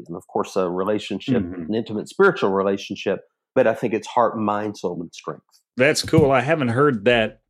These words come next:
Speaker 2: highlighted in exactly that way. Loving the Lord with your mind. That, do you feel like that maybe that's something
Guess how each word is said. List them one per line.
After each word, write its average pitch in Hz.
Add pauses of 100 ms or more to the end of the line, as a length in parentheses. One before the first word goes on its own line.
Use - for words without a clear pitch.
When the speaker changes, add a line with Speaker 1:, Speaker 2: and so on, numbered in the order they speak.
(480)
Speaker 2:
highlighted 123
in 104
exactly 104
that 98
way. 104 (320)
Loving 127
the 110
Lord 113
with 104
your 95
mind. 101
That, 135
do 120
you 214
feel 175
like 151
that 120
maybe 120
that's 113
something 117